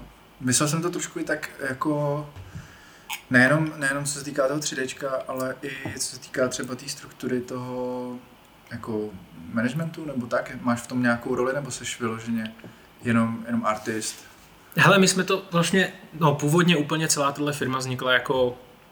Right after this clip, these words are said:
Speaker 2: ehm, jakoby parta lidí, která, nebo jako v určitý době, takhle to řeknu, v určitý době prostě odešlo z, eh,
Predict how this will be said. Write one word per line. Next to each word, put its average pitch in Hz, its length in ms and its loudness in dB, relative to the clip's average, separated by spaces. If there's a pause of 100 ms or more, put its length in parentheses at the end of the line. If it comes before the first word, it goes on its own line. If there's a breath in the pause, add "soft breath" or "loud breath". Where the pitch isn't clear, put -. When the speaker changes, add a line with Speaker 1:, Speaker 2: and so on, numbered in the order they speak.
(300)
Speaker 2:
ehm, 117 640 0 (100)
jakoby 123 420 0 (280)
parta 127 340 2
lidí, 127 440 -2
která, 127 680 4 (600 loud breath)
nebo 131 160 8
jako 131 160 8
v 143 160 0
určitý 175 320 4
době, 127 380 6
takhle 127 240 0
to 123 80 -4
řeknu, 117 200 -6
v - 80 -8
určitý 170 260 2
době 139 240 6
prostě 143 280 2
odešlo 139 680 2
z, - 240 4
eh, 120 440 2